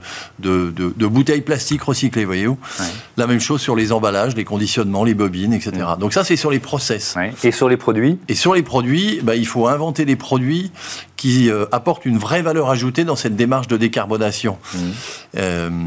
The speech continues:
Speaker 1: aujourd'hui, on joue chez nous sur le conducteur pour faire en sorte de mettre au point des produits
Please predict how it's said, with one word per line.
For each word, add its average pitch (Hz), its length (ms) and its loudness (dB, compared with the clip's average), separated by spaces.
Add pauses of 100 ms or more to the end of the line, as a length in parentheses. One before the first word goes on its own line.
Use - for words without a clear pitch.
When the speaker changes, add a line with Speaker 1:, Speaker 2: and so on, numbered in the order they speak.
(280)
Speaker 1:
aujourd'hui, 127 640 2
on 117 160 2
joue 123 480 2
chez - 260 0
nous 143 340 2
sur 147 480 2 (500)
le 151 180 4
conducteur 151 800 2
pour - 280 -6 (120)
faire 180 380 0
en 156 120 2
sorte 156 400 0 (140)
de 123 100 2
mettre 147 360 2
au 160 60 2
point 147 480 0
des 113 220 2
produits 151 640 0